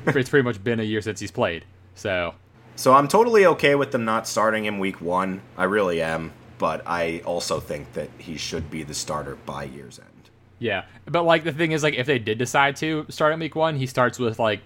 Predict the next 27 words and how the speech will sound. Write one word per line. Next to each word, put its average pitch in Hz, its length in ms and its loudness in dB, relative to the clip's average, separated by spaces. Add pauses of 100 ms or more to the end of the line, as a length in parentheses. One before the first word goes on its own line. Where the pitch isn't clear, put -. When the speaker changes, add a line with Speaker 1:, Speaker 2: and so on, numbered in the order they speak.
(120)
Speaker 2:
Detroit 104 380 -2
and 95 100 -12
Philly, 123 480 -2 (160)
which, 113 240 0
like, 131 120 6
Speaker 1:
I 90 80 2
know. 110 160 6
Speaker 2:
not, 135 220 4 (160)
not 131 240 8
a 135 60 4
bad 127 260 6
intro 120 380 2
to 120 120 0
the 110 120 2
N 110 100 4
F 107 140 0
L. 135 420 4
Speaker 1:
Not 320 100 2
Speaker 2:
Like, 277 120 10
Speaker 1:
a - 40 4
bad 254 180 8
intro. 143 440 4
Speaker 2:
I 165 140 8
think, 214 240 6
I 175 180 8
Speaker 1:
First 151 60 -4
Speaker 2:
think, 233 300 6